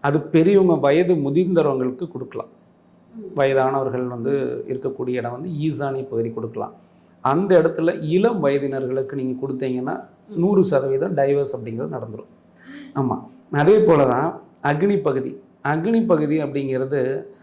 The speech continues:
Speaker 1: அஹ், பொ-, பொதுவாகவே வெப்பத்துக்கானது.
Speaker 2: ம்.
Speaker 1: அப்போ அந்த இடத்துல நீங்க ஒரு பெட்ரூம் அமைப்பு கொடுத்து, கணவன் மனைவி வந்து அங்க, அங்க தங்குனாங்கன்னா, ரெண்டு பேர்த்துக்கும் சண்டை வந்துட்டே இருக்கும்.
Speaker 2: ஓ.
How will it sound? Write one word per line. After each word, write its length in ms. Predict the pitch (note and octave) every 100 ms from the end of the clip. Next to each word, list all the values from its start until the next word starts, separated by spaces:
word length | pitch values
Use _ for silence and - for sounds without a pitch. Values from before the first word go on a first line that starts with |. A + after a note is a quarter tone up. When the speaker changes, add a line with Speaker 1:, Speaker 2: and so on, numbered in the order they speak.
| _ _ -
Speaker 1:
அஹ், 460 | D#3 C#3 C3+ C#3 C#3+ - _ D3 -
பொ-, 280 | D3+ C#3
பொதுவாகவே 760 | C3+ D#3 G3 F#3 D#3+ D#3 F3 G3 -
வெப்பத்துக்கானது. 760 | C#3 C3+ G3 - - C3 A#2+ A#2+ - _ _ _ _ _ _
Speaker 2:
ம். 60 | A3+ F#3+ - - _
Speaker 1:
அப்போ 460 | - D#3 E3 D3+ -
அந்த 400 | D3 E3+ G#3+ F#3
இடத்துல 400 | E3 D#3+ D#3 D3 -
நீங்க 260 | D#3 D#3 D3
ஒரு 140 | C#3
பெட்ரூம் 340 | C#3 D3+ F#3 F3
அமைப்பு 340 | C#3+ C#3 C3+
கொடுத்து, 400 | - C3 C3+ E3
கணவன் 340 | - C#3+ D#3 D3+
மனைவி 280 | C#3 C3+
வந்து 260 | B2+ C3+ C#3+
அங்க, 480 | C3 B2+ C#3+ C3+ -
அங்க 280 | - C3 C3
தங்குனாங்கன்னா, 720 | C3 C3 C#3 C3 B2 B2+ C#3+ - - _ -
ரெண்டு 200 | C#3 E3
பேர்த்துக்கும் 320 | D3+ C#3+ -
சண்டை 360 | D3+ D3 C#3 C#3
வந்துட்டே 320 | C3 C#3 -
இருக்கும். 340 | C3+ C#3 - - _
Speaker 2:
ஓ. 40 | -